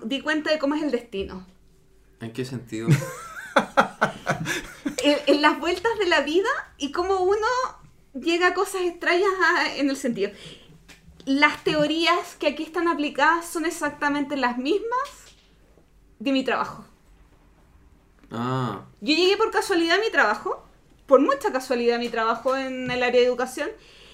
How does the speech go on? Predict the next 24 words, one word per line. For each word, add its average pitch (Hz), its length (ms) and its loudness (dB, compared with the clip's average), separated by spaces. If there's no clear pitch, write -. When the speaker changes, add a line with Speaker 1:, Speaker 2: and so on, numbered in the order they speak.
Speaker 1:
y 302 180 2
todo 370 200 2
lo 392 140 4
que 370 100 -2
habla 359 200 4
este - 160 -4
libro 320 220 -2
de 330 40 -2
mentalidad 302 460 0
lúdica 370 380 0
es, 294 220 2
son 285 240 0
las 294 100 4
mismas 339 260 0
teorías 311 480 0
del 262 180 2
modelo 277 280 4
por 277 160 6
competencia 269 840 2
de 277 180 2
lo 269 140 4
que 269 120 -4
yo 262 140 0
trabajo. 190 440 -4